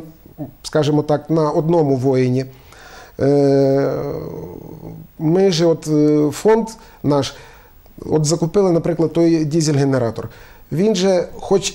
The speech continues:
і конкретно, наприклад, іде під цю людину, але ним користується практично цілий, цілий підрозділ, який взвод. І навіть коли ми тут збираємо ту саму допомогу,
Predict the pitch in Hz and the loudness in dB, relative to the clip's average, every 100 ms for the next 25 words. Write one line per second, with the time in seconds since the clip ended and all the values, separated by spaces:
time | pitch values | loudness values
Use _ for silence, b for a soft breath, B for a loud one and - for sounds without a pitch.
0 | - 196 151 175 165 196 196 170 160 160 | -4 -4 -2 -2 0 2 2 2 0 0
1 | 170 160 156 156 160 151 180 151 - 156 | 0 0 0 0 -2 2 4 4 0 -6
2 | 147 - 160 147 156 226 240 139 - 151 | -4 0 2 2 2 2 2 0 0 2
3 | 160 151 151 170 190 180 170 165 - 180 | 4 2 2 0 0 0 0 0 0 2
4 | 185 175 160 165 - 175 160 156 151 175 | 2 0 -4 -4 -2 -2 0 -4 0 0
5 | 175 156 147 175 156 151 143 202 180 185 | 2 2 2 0 2 0 0 0 0 -4
6 | 180 B - 135 170 170 156 156 123 - | -4 B -8 -2 0 0 2 2 0 -4
7 | B B B B - 160 156 170 170 165 | B B B B 0 0 2 2 2 0
8 | 170 185 175 170 170 151 175 180 175 165 | 0 2 2 0 -2 0 0 2 2 2
9 | 165 156 - 185 - 175 160 156 156 170 | 2 -2 -4 -2 0 0 2 0 -2 -2
10 | 165 160 135 | 0 0 0